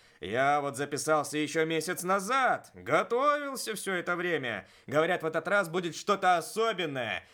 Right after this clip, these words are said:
Только почему-то с двадцать пятого дня шестого месяца перенесли на шестой день шестого месяца!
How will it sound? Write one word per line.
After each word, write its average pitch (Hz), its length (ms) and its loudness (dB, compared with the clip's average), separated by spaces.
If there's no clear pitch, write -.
Только 175 540 2
почему-то 185 640 0
с 143 60 -10
двадцать 175 380 0
пятого 180 400 2
дня 175 260 0
шестого 180 400 -2
месяца 196 500 -4
перенесли 165 540 -4
на 196 140 -2
шестой 196 360 -2
день 190 160 -2
шестого 196 480 -2
месяца! 120 600 -4